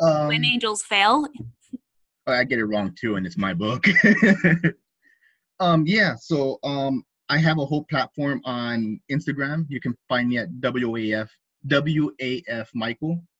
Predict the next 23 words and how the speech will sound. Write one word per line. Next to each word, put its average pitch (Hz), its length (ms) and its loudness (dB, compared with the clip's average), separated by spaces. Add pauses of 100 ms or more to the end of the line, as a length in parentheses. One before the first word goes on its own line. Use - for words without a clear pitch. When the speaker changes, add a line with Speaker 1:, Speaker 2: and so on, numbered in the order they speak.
(580)
Speaker 2:
Um, 123 220 -2
I 123 120 2
also, 135 360 -2 (220)
I'm 127 120 -2
a - 40 -4
staff 123 300 -4
writer 123 260 -2
at 98 140 -2
Morbidly 113 440 -4
Beautiful, 117 460 -6
so 113 180 -6
I, 110 220 -2
I 104 180 -2 (100)
do 113 180 -4 (140)
a 113 40 -4
monthly 110 280 -4
articles 104 480 -4 (200)
for 104 160 -6
book 110 220 -8
review, 123 260 -4 (100)
indie 131 260 -2
book 117 180 -6
reviews. 147 440 -6